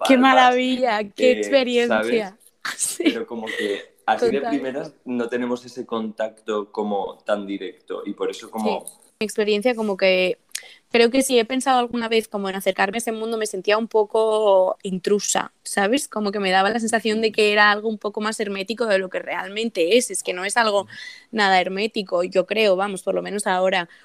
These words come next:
Speaker 1: o a lo mejor simplemente estoy como más cómoda, eh, porque conozco un poco más, ¿no? Pero siempre me ha parecido que era algo que no es que no fuera para mí, pero como que tampoco,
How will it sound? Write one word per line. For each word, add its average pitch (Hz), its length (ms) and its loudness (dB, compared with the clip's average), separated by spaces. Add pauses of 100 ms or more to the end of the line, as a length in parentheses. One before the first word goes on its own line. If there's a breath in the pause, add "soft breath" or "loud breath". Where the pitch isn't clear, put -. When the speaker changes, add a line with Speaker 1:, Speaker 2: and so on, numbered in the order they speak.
Speaker 1:
o 185 60 0
a 190 60 2
lo 175 60 -2
mejor 185 200 -6
simplemente 202 320 -2
estoy 196 160 -2
como 190 160 -4
más 185 180 -2
cómoda, 190 560 0
eh, 175 480 2 (320)
porque 190 400 2
conozco 185 340 0
un 190 80 0
poco 185 220 0
más, 185 280 -2
¿no? 202 160 -4
Pero 185 340 4 (280 loud breath)
siempre 226 260 2
me 254 100 2
ha 247 40 6
parecido 247 320 4
que 233 80 4
era 233 100 4
algo 247 140 0
que 220 140 -2
no 208 180 -4
es 233 80 -6
que 269 80 -6
no 262 80 -2
fuera 269 220 -2
para 247 200 -6
mí, 247 260 -4
pero 214 220 0
como 190 180 -6
que 196 100 -4
tampoco, 196 920 0